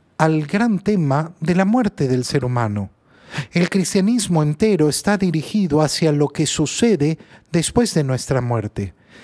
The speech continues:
El cristianismo es justamente el modo de vida que llevamos en esta tierra, en este mundo, durante este tiempo. ¿Para qué? Para enfrentarnos a la muerte.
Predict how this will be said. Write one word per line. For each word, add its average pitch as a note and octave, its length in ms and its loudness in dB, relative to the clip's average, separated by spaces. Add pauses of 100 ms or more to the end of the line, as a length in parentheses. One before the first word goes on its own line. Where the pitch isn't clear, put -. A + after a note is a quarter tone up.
(240)
El D3+ 160 0
cristianismo F3 840 0
es G#3 280 0
justamente F#3+ 1040 -2
el D#3 220 2
modo A3 560 0
de D#3 200 2
vida D3 680 0
que D3 140 -2
llevamos C#3 800 0 (340)
en E3 220 2
esta G#3 540 -2
tierra, C#3 720 -2 (120)
en D3+ 200 0
este F#3 540 0
mundo, D#3+ 680 0 (320)
durante G3+ 640 -2
este F#3+ 300 -6
tiempo. F#3 840 0 (340)
¿Para E3+ 240 0
qué? A#3 340 -6 (240)
Para E3+ 140 0
enfrentarnos F#3 640 0
a D3+ 40 2
la B2+ 80 0
muerte. A#2 420 -4